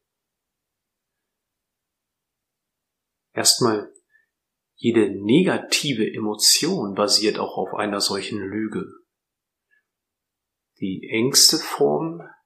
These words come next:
solcher Emotionen, Angst, Enge, ist Angst, kommt von Enge. Dahinter steht auch wieder eine Identifikation mit etwas, was dem Kleingeist entspricht, der ja nur im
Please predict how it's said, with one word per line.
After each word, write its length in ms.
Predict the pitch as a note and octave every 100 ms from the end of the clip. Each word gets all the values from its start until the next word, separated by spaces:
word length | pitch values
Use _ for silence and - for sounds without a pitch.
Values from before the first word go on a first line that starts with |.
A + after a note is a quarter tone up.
| _ _ _ _ _ _ _ _
solcher 380 | - B2 A#2 C3
Emotionen, 720 | C3+ C3 - C3+ D3 E3+ - - -
Angst, 480 | G#2 C3 D3+ -
Enge, 400 | - G#2+ F2+ - _ _ A#2 - _ _ - _ -
ist 300 | A2+ - - -
Angst, 420 | F#2 F2+ - -
kommt 220 | - F#2
von 160 | - F2+
Enge. 300 | F2 F#2 - _ _ _ _ _ _ _ _ _ _ -
Dahinter 220 | A2+ B2
steht 340 | - C#3 B2+ -
auch 360 | B2 C#3+ -
wieder 520 | B2+ B2+ C3 D#3 - -
eine 240 | G#2 G#2+
Identifikation 1400 | G#2+ A#2 C#3+ C#3 C#3 - B2+ A#2 - - A2+ A#2 D#3+ D#3+
mit 160 | G#2+ -
etwas, 680 | G#2+ - A#2+ C#3 E3+ - G#2+
was 320 | A2+ - -
dem 200 | G#2+ G#2
Kleingeist 800 | - G2+ G#2 C#3+ C#3+ D3 D3+ -
entspricht, 920 | - - - C#3 G#3+ A3 - - - - - - _ _ -
der 200 | A#2 D3
ja 200 | C#3+ C#3
nur 400 | C3 C#3 C#3+ -
im 460 | E3+ F#3+ C#3 -